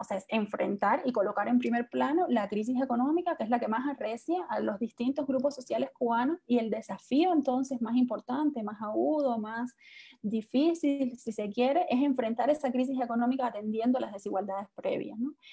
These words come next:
A las desigualdades previas, a las desigualdades agravadas y a las desigual-, y a las desigualdades replanteadas por, por la crisis sanitaria. Sabemos que en Cuba es muy esperable que ha-, esté habiendo aumento, un aumento del trabajo doméstico y de cuidados también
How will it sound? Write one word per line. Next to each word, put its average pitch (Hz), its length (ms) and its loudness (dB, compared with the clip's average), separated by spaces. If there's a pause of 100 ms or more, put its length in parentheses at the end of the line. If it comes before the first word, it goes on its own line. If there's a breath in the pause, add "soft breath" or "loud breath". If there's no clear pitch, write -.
(160 loud breath)
A 202 80 0
las 214 100 0
desigualdades 214 560 0
previas, 349 540 6
a - 40 -8
las 220 100 -8
desigualdades 208 600 -2
agravadas 277 760 4
y 220 60 -2
a 214 40 0
las 214 100 -10
desigual-, 214 520 -6
y 226 100 -2
a 208 80 0
las 208 220 -2
desigualdades 208 560 -4
replanteadas 208 920 -2 (440 loud breath)
por, 196 500 4
por 190 140 2
la 190 160 0
crisis 196 640 -4
sanitaria. - 680 -6
Sabemos 220 520 4
que 226 80 -6
en 226 100 -2
Cuba 240 340 2 (560)
es 254 120 0
muy 269 260 10
esperable 233 640 2 (220 loud breath)
que 254 80 8
ha-, 220 240 4
esté 208 320 0
habiendo 220 400 4
aumento, 214 440 0 (200)
un 226 180 2
aumento 220 500 0
del 220 120 -4
trabajo 185 340 -2
doméstico 208 460 -2
y 180 60 2
de 196 60 0
cuidados 196 380 -2
también 240 580 2